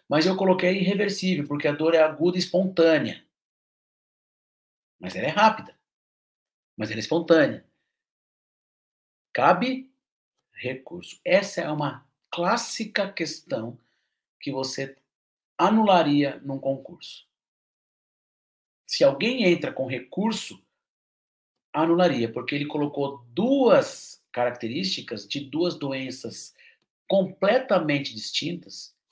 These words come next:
e ainda coloca essas duas doenças como alternativa.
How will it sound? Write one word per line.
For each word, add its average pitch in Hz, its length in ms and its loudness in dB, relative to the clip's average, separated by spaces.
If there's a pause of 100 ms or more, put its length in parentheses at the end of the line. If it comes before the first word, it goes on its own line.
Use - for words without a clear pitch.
(120)
e 175 120 -2
ainda 185 500 -2 (220)
coloca 156 360 4
essas 156 240 -4
duas 196 220 -4
doenças 160 280 -4
como 151 180 -10
alternativa. 147 600 -12